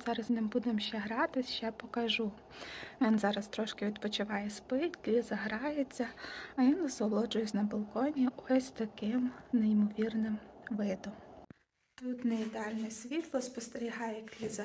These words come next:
грається. І йдемо зараз, е, будити і ще грати з собачкою, щоб вигралося поки ще світло, е, і не дуже на вулиці холодно,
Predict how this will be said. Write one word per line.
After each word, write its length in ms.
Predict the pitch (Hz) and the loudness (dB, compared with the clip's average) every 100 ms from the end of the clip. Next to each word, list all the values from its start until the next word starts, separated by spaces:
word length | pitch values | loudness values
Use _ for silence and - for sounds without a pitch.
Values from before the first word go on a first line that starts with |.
| 208 | -6
грається. 720 | 220 226 277 294 294 - 302 311 - - - - - | -6 -4 -4 -6 -8 -4 -4 -6 -14 -16 -16 -16 -4
І 100 | 269 | 0
йдемо 480 | 311 294 233 226 269 | 0 0 0 2 0
зараз, 580 | - 226 247 262 - - | -2 -4 -4 -6 -8 -6
е, 180 | 220 220 214 - | -6 -6 -10 -8
будити 500 | 226 226 240 254 - | -6 -2 0 -2 -2
і 40 | 233 | -4
ще 160 | - | -2
грати 400 | 220 220 220 - | -4 -2 -2 -4
з 120 | 214 - | -6 -6
собачкою, 760 | 214 214 302 - - 254 254 | -4 -2 -2 -4 -6 -4 -4
щоб 240 | 254 - 208 | -6 -6 -4
вигралося 720 | 220 226 226 220 220 220 214 | -2 -2 -2 -2 -2 -4 -8
поки 400 | - 226 220 208 | -6 -6 -6 -8
ще 240 | - 214 | -6 -6
світло, 720 | 214 - 214 208 202 285 370 - - - - - 262 | -8 -6 -6 -6 -6 -4 -4 -6 -14 -16 -18 -8 -4
е, 160 | 233 | -2
і 200 | 226 233 | 0 2
не 120 | 226 | 2
дуже 260 | 226 233 226 | 2 2 0
на 100 | 220 | -2
вулиці 420 | 220 220 214 214 | 0 0 0 -2
холодно, 640 | - 226 262 339 320 320 | -2 0 2 0 2 0